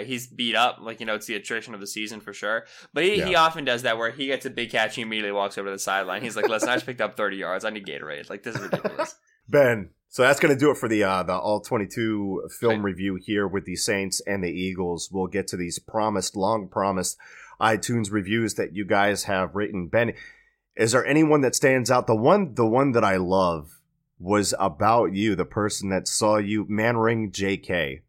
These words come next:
Speaker 2: five stars.
Speaker 1: Yeah, interesting.
Speaker 2: The topic is, "Ben is somewhat squirrely in real life." Quote, "Ben, I was living in Chicago right by you. I saw you while I was listening to you yelling on the pod,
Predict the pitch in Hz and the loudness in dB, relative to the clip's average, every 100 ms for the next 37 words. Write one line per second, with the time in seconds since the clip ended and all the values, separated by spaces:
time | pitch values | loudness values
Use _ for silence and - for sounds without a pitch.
0 | _ 101 120 120 95 78 78 - - 180 | _ 0 0 2 0 2 0 -4 -10 -6
1 | 165 - 170 - - 95 - 208 - 120 | -6 -4 -8 -8 -8 -8 -6 -4 0 2
2 | 113 110 110 95 87 117 127 139 104 - | 2 2 2 0 0 2 2 0 -2 0
3 | 120 113 - - - 107 98 87 98 78 | 2 2 0 -2 -2 0 2 0 -2 -2
4 | 85 85 82 73 69 101 - _ _ - | -2 -2 -2 -2 -2 -4 -8 _ _ 0
5 | 156 127 98 - - 98 131 131 131 120 | 6 6 4 -2 -14 0 4 4 4 2
6 | 120 110 123 135 120 113 92 113 110 104 | 2 2 2 2 0 -2 2 2 4 2
7 | 101 110 - 101 98 98 101 90 90 - | 2 2 2 2 2 2 0 0 -4 -16
8 | - - - - - 120 120 120 110 110 | -20 -6 -2 0 4 4 6 4 4 6
9 | 113 107 104 101 107 113 110 98 92 104 | 6 6 2 0 2 2 0 0 -2 -2
10 | 90 90 85 98 95 90 87 78 107 98 | -2 0 2 2 2 0 -2 -2 2 4
11 | 92 82 | 4 0